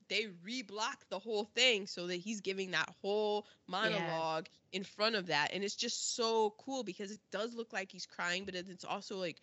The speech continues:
Speaker 1: weird. And I just, I loved it. I thought this thing looked, I was riveted because of how beautiful this was.
Speaker 2: Mm-hmm.
Speaker 1: If you hit pause at any time, you would just be like, "Oh my gosh, look at that! Wow.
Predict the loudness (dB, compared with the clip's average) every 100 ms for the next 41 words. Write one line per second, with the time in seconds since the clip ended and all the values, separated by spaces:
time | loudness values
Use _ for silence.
0 | -18 -20 _ -10 -4 0 4 4 4 2
1 | 0 4 4 4 2 -2 -2 -2 0 -2
2 | -2 -4 -14 -14 _ _ _ _ _ _
3 | 2 2 4 0 -2 -4 -4 -4 -4 -6
4 | -10 -20 -20 -20 -12 0 2 2 -2 -2
5 | -4 -2 -2 0 0 -2 -6 -6 -6 -6
6 | -8 -10 -6 -4 -4 -6 -10 -4 -2 0
7 | 0 -2 -4 -2 -2 -6 -4 -2 0 0
8 | 0 -2 -8 -16 _ -4 -2 2 4 6
9 | 4 2 0 0 4 4 2 0 2 2
10 | 2 -2 0 0 0 -4 -6 -8 -6 -4
11 | -4 -8 -12 -16 -14 -8 -6 -6 -8 -16
12 | -20 -20 _ _ -14 -12 -16 -18 -18 -20
13 | _ _ _ _ _ _ _ -8 -4 -2
14 | -4 -8 -14